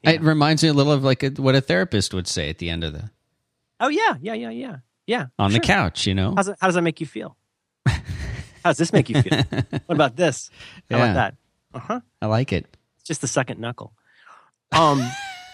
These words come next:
Speaker 1: <laughs> I, <laughs> I don't know what I was gonna say.
Speaker 2: Doesn't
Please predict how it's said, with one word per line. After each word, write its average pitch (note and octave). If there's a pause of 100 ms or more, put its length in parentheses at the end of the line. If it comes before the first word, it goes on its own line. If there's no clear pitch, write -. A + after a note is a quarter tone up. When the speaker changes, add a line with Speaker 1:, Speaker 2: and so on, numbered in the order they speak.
(540)
Speaker 1:
<laughs> D4+ (600)
I, - (2000)
<laughs> -
I -
don't -
know -
what -
I -
was A#2+
gonna A#1+
say. B2 (540)
Speaker 2:
Doesn't F3+